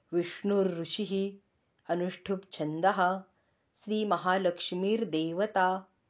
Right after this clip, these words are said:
श्री जगदम्बा प्रीतये सप्तशती पाठाङ्गत्वेन जपे विनियोगः. ओम नमश्चण्डिकायै. मार्कण्डेय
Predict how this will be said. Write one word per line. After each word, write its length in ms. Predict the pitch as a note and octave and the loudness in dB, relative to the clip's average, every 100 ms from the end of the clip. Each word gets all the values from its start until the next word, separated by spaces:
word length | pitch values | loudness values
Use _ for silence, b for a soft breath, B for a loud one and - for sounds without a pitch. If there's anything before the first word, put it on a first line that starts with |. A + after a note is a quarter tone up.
| _ _ _ | _ _ _
श्री 180 | - G#3+ | -4 -2
जगदम्बा 760 | F#3 F3 E3 E3 G3 F#3+ G#3 B3 | 2 2 2 2 0 4 4 4
प्रीतये 880 | C4 D#3+ D#3+ D#3+ G3+ G3 F#3 G3 G3 _ _ _ _ _ _ | 2 -4 -4 0 0 2 0 0 -6 _ _ _ _ _ _
सप्तशती 840 | - F3 - G#3+ A3 F3+ E3+ G3+ | 0 0 0 0 2 0 -2 -4
पाठाङ्गत्वेन 1400 | G#3 F3 D#3+ E3 F#3 F#3 F#3 D#3+ - E3 G3 G#3 F#3+ F#3+ F#3+ - _ _ _ - | 0 2 2 0 -2 -2 -2 -4 -4 -2 0 0 0 0 -2 -8 _ _ _ -12
जपे 520 | E3 E3 E3 F#3+ A3 | -4 -4 0 0 0
विनियोगः. 1040 | F3 F3+ F3 F3+ F3 F3+ F3 G3 F3+ F3+ F#3 - _ _ _ _ _ - | 0 -2 -2 -2 -2 -2 0 0 2 2 0 -8 _ _ _ _ _ -4
ओम 380 | E3+ F3+ F#3+ F3 | 2 2 2 0
नमश्चण्डिकायै. 1400 | F3 F#3 F#3+ - F3+ E3+ E3+ F#3+ G#3 G#3 G#3 F#3+ F#3 F#3 - _ _ _ _ _ | 0 0 -2 -4 -2 -2 -4 -4 0 2 2 0 -2 -4 -10 _ _ _ _ _
मार्कण्डेय 880 | F#3 E3 D#3+ - G3 F#3+ F#3 F#3 | 0 2 0 -2 -2 0 -2 0